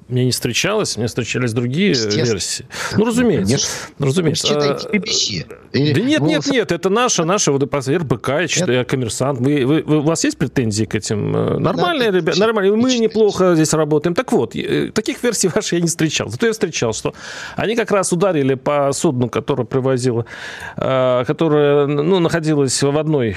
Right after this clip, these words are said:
Speaker 1: э, английской очень крупной нефтяной компании, и по
Speaker 2: Сван
Speaker 1: большому,
Speaker 2: Атлантик
Speaker 1: да,
Speaker 2: называется.
Speaker 1: и по большому счету теперь, э, танкеры будут идти вместо краткого пути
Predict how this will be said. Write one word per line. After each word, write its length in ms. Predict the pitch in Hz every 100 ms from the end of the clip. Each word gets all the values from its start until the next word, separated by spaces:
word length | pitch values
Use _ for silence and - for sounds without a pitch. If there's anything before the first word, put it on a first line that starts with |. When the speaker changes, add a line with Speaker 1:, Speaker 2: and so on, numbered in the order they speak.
| -
Speaker 1:
э, 180 | 107 92
английской 440 | 127 147 - 107
очень 200 | 95 -
крупной 320 | 131 139 98 110
нефтяной 300 | - 151 156
компании, 640 | 180 185 247 240 196 151
и 460 | 127 - 156 160 165
по 60 | 160
Speaker 2:
Сван 120 | 156
Speaker 1:
большому, 220 | 165 139 113
Speaker 2:
Атлантик 300 | 113 92 147 143
Speaker 1:
да, 220 | 180 160 120
Speaker 2:
называется. 220 | 143 160
Speaker 1:
и 40 |
по 100 | 180
большому 420 | 185 202 311 262
счету 440 | 226 - 240 226 208
теперь, 560 | - 160 214 226 190 -
э, 520 | 143 147 143 143 131
танкеры 380 | 196 208 - 160
будут 440 | - - 185 196
идти 300 | 170 - 175
вместо 400 | 151 135 156 -
краткого 400 | 143 247 262 -
пути 500 | 156 143 131 - 92